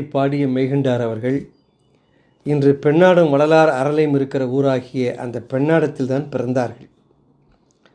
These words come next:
ஆனாலும் அவரது தாய் மாமனார், தாய் மாமன்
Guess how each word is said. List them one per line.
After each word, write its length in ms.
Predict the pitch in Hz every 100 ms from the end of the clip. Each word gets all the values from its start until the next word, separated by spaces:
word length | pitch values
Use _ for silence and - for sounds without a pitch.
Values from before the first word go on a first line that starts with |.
| _ _ _ _ _ _ _
ஆனாலும் 420 | 143 180 196 208
அவரது 300 | 185 165 147 139
தாய் 320 | 143 156 196 202
மாமனார், 560 | 175 156 143 135 151 - - -
தாய் 260 | 143 170
மாமன் 440 | 165 139 127 123